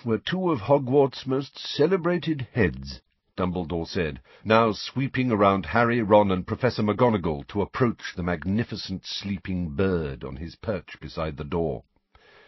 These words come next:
"Their renown is such that both have portraits hanging in other important wizarding institutions. As they are free to move between their own portraits, they can tell us what may be happening elsewhere."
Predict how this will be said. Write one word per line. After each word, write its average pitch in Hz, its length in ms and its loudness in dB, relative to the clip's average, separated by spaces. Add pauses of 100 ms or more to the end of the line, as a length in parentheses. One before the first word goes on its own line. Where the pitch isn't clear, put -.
(500)
"Their 165 180 2
renown 180 540 4
is 160 160 -2
such - 420 2
that 123 220 -4
both 151 240 8
have 131 320 -2
portraits 131 640 2
hanging 156 400 0
in 151 240 0
other 120 480 4
important 113 720 -2
wizarding 104 440 2
institutions. 101 920 -4 (500)
As 104 160 -6
they 107 100 0
are 101 220 2
free 110 320 2
to 98 100 0
move 98 360 4
between 101 340 0
their 95 160 4
own 98 200 4
portraits, 165 640 -4 (400)
they 101 140 -4
can 95 220 -4
tell 110 220 2
us 95 240 -2
what 98 220 -4
may 92 220 0
be 87 140 0
happening 85 600 -2
elsewhere." 87 800 -4